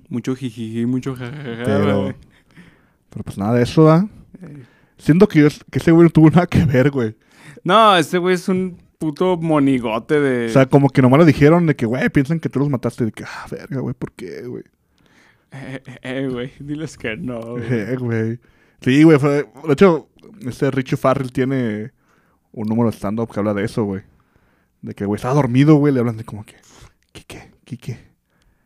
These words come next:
Speaker 2: De que, güey, pues valió verga, güey. Ay, cuando entraste desaparecidos y la gente piensa que fuiste tú, güey. Como, "No
Speaker 1: <laughs>
Speaker 2: mames, güey.
Speaker 1: Eh,
Speaker 2: ¿Por
Speaker 1: güey.
Speaker 2: qué, güey? Yo estaba aquí dormido, güey".
Speaker 1: Yo, yo me imagino que ese güey, el Peña Nieto, güey, tenía un cuarto como tipo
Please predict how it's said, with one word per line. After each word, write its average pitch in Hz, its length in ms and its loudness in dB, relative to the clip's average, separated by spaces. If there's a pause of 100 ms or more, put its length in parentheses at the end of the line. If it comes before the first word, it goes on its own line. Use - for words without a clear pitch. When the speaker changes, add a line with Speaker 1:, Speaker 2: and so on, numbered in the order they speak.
(240)
Speaker 2:
De 107 80 -14
que, - 140 -18
güey, 123 160 -4
pues 107 140 -10
valió 101 200 -8
verga, 127 240 -6
güey. 113 160 -2 (1000)
Ay, 104 220 -12
cuando 123 180 2
entraste 113 200 -4
desaparecidos 123 500 -2
y 120 40 0
la 101 80 -6
gente 110 200 -6
piensa 117 200 -8
que - 120 -12
fuiste 131 240 -6
tú, - 280 -10
güey. 147 120 -12
Como, - 200 -8
"No 185 140 0
Speaker 1:
<laughs> 175 60 2
Speaker 2:
mames, 185 440 4
güey. 233 160 2 (880)
Speaker 1:
Eh, 156 160 0
Speaker 2:
¿Por 151 140 6
Speaker 1:
güey. 151 180 2
Speaker 2:
qué, 151 180 2
güey? 185 140 8
Yo 180 40 10
estaba 175 200 4
aquí 180 160 -2
dormido, 175 460 2
güey". 143 360 -4 (840)
Speaker 1:
Yo, 196 260 -4
yo 202 160 -2
me 208 80 2
imagino 196 480 2
que 185 300 -2
ese 143 180 -4
güey, 185 300 2
el 190 180 2
Peña 151 240 -2
Nieto, 131 260 -2
güey, 175 120 -4
tenía 156 240 -4
un 147 140 -2
cuarto 147 360 -2
como 147 300 -4
tipo 127 760 -4